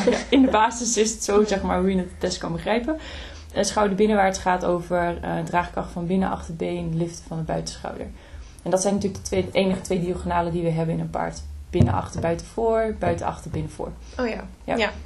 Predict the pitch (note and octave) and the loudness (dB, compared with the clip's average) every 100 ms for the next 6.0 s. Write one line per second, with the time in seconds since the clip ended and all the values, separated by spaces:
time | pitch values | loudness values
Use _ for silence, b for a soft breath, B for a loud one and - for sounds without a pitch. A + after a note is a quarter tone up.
0 | - F#3+ F#3+ G3 G3 F#3 G3+ F#3+ F3+ F#3 | -2 4 4 4 2 4 4 4 4 4
1 | F#3+ F#3 F3+ F#3 - F#3+ G3+ A3 A#3 G3 | 6 2 2 -4 -2 2 4 2 2 0
2 | F#3+ F#3 - F3+ F3 E3 E3 D#3+ D#3 D#3+ | 0 -2 -2 -2 -2 -4 -4 -2 0 -2
3 | - E3+ E3 D#3+ D#3+ D#3+ D#3+ D#3+ - D#3+ | -2 -4 -2 -2 0 0 0 -2 -4 -2
4 | D#3 - E3 D#3+ - D#3+ - E3 E3 D#3+ | -2 0 -2 -2 -4 -4 -4 -2 -2 -2
5 | - E3 E3 D#3+ D#3+ - D#3 - - | -6 -8 -8 -8 -10 -10 -10 -12 -14